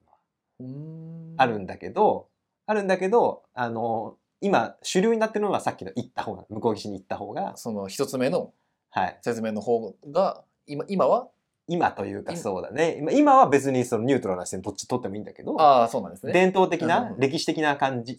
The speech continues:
Speaker 1: 解釈をすると、
Speaker 2: はい。
Speaker 1: 前の、あの、逃避岩っていうんだけど、
Speaker 2: うん。うん。
Speaker 1: 彼岸に到達する。
Speaker 2: うん。うん。
Speaker 1: 彼岸に行ったっていう意味が多い。
Speaker 2: 多い。
Speaker 1: うん。
Speaker 2: うん。
Speaker 1: で、最初に言った通り修行法じゃん。
Speaker 2: うん。うん。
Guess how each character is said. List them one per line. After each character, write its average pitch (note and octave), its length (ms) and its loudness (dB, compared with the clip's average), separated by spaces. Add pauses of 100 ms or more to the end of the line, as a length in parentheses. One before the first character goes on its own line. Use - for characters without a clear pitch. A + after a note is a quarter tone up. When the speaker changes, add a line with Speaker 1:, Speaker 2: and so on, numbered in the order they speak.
Speaker 1:
解 - 160 4
釈 F#2+ 180 -8
を F2+ 40 -8
す A2 100 -12
る A#2 80 -10
と、 B3 140 -4
Speaker 2:
は B2 160 2
い。 - 100 -12 (340)
Speaker 1:
前 A#2 280 0
の、 A#2 300 -2 (160)
あ F#2+ 100 -10
の、 F#2 120 -12
逃 C#3+ 300 4
避 D3 60 2
岩 F#2+ 160 0
っ E2+ 40 -14
て C#2+ 60 -14
い C#2+ 40 -10
う - 20 -20
ん - 20 -20
だ - 60 -20
け D#3 80 -4
ど、 B2+ 80 -2
Speaker 2:
う - 40 -8
ん。 - 40 -8
う - 40 -8
ん。 G#2+ 40 -12
Speaker 1:
彼 A#2+ 100 -6
岸 A2 180 2
に G#2 100 -4
到 G#2 160 -4
達 F#2+ 180 -10
す E2+ 80 -16
る。 F2 80 -12
Speaker 2:
う - 20 -12
ん。 B2+ 40 -10
う A#2 40 -8 (140)
ん。 F#2+ 200 -14
Speaker 1:
彼 A2 240 -2
岸 F#2+ 40 -6
に F#2+ 80 -6
行 F2+ 80 -10
っ - 20 -20
た - 140 -2
っ - 160 -12
て A3+ 80 -2
い F#3 40 0
う - 20 -2
意 B2+ 40 -4
味 A2 80 -6
が F3 200 -6 (300)
多 F2+ 160 -8
い。 - 100 -16 (160)
Speaker 2:
多 F#2 180 -8
い。 - 100 -20 (120)
Speaker 1:
う A#2 60 -10
ん。 - 20 -8
Speaker 2:
う G#2 40 -8
ん。 F#2+ 140 -14 (400)
Speaker 1:
で、 - 240 0 (280)
最 A#3+ 140 4
初 A#3 60 -2
に A3+ 60 0
言 G#3+ 80 -2
っ - 20 -18
た G#3 100 -2
通 F#3 60 0
り A#2 80 0
修 - 160 2
行 G3+ 180 6
法 F#3+ 160 2
じ D#3+ 80 -4
ゃ A#2 40 -6
ん。 - 80 -14 (160)
Speaker 2:
う C3 40 -10
ん。 A2 260 -6
う G#2+ 40 -12
ん。 F#2+ 60 -10